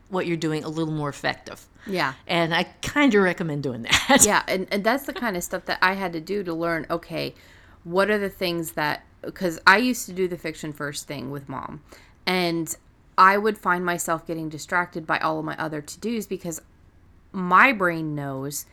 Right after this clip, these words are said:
Speaker 2: that I'm gonna forget shit. Even with the Bujo, even, or bullet journal for anybody who,
Speaker 1: <laughs>
Speaker 2: who doesn't use that term, sorry. Um, but even with the bullet journal, journal planner, I,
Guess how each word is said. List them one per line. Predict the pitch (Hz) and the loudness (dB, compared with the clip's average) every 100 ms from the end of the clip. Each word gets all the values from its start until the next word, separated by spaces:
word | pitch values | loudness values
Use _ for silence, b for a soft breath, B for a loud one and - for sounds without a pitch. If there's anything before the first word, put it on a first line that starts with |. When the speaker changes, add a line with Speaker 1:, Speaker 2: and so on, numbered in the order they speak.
| b b b | b b b
Speaker 2:
that | 165 156 160 - - | -10 0 2 4 4
I'm | 165 | 2
gonna | 160 147 | 2 -4
forget | - 139 139 - | -6 -8 -8 -8
shit. | - - - - | -10 -10 -12 -4
Even | 202 233 233 | 0 2 0
with | 220 | -2
the | 190 | -4
Bujo, | 180 180 175 170 170 | -2 -2 0 0 -2
even, | 185 190 185 - | -4 -6 -6 -4
or | 170 160 | -2 -2
bullet | 156 165 156 | -2 -4 -4
journal | 160 151 151 | -4 -6 -6
for | 156 | -6
anybody | 151 147 143 | -8 -6 -8
who, | 139 143 - | -6 -8 -8
Speaker 1:
<laughs> | - 180 | -8 -8
Speaker 2:
who | |
doesn't | 151 143 - 143 | -6 -8 -10 -12
use | 135 | -12
that | 135 | -12
term, | - 135 | -12 -14
sorry. | 131 135 127 127 - - 160 | -12 -12 -12 -14 -20 -10 -4
Um, | 156 147 - B B B | -4 -4 -10 B B B
but | 156 185 175 - - | 0 4 4 2 -6
even | 214 226 | -2 0
with | 220 214 | -2 -2
the | 190 | -2
bullet | 185 170 | 0 -2
journal, | 170 165 160 160 156 - 175 | -4 -4 -2 -2 -4 -10 -10
journal | 156 165 156 151 | -2 0 0 -4
planner, | - 170 156 151 147 - - - | -6 -6 -4 -2 -4 -6 -10 0
I, | 175 | 4